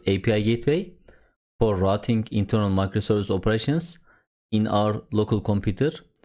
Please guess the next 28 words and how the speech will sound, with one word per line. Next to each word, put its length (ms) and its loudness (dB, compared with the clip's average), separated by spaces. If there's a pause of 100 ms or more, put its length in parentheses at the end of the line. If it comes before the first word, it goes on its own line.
(240)
with 300 -4 (100)
running 420 0 (100)
on 280 0
the 320 0
Visual 220 0
Studio. 500 -2 (680)
So 100 0
let's 280 -2
take 220 2
an 80 0
action. 320 -6 (1200)
But 260 -2 (160)
in 80 0
the 80 2
last 300 0
video, 400 0 (200)
uh, 240 2
we 220 2
have 300 0 (200)
developed 520 0
this 240 0
configuration 840 -2
under 240 2
the 140 0
Ocelot 540 -2
local 380 0 (120)
json 340 0
file. 300 -2